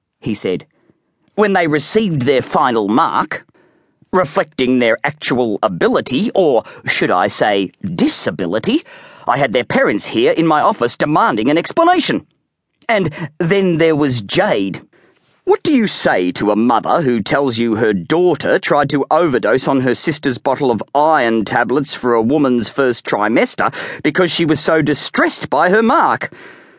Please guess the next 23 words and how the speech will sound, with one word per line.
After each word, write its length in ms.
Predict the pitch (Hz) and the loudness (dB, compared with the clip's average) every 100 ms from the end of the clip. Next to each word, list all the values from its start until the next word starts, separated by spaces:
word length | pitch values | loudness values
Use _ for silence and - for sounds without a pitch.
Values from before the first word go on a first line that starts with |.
| _ _ - | _ _ -4
Her 80 | |
mother 260 | 98 156 120 | 0 0 0
wasn't 320 | 95 104 110 | -2 -2 -4
sure 340 | - 107 120 151 | -2 0 2 0
if 140 | 107 | 0
Jade 320 | - 123 117 | -2 0 0
was 160 | 104 98 | -2 -4
pregnant 540 | - 185 123 170 254 | -4 -4 -2 -2 0
or 80 | 147 | 0
making 340 | 139 143 143 | 2 2 0
a 60 | 131 | 0
feeble 460 | - - 190 196 208 | -2 -2 0 0 0
suicide 640 | - - 370 - 107 104 | -2 0 0 0 0 0
attempt. 440 | 101 - 120 107 - _ _ | -2 -4 -4 -6 -10 _ _
Worse 500 | 240 220 226 160 - - | 0 4 4 2 -4 -6
still, 600 | - - - 453 175 107 - - - _ | -6 -2 2 2 2 -2 -6 -16 -20 _
she 180 | - 110 | -8 -4
couldn't 300 | 143 131 117 | 0 0 -2
decide 480 | - 233 90 98 | -2 0 0 0
which 240 | 123 151 - | 0 -2 -4
was 160 | 113 | -2
more 220 | 117 180 190 | 0 0 0
disturbing." 800 | 202 - - 453 220 110 87 | -2 -2 2 2 2 0 -4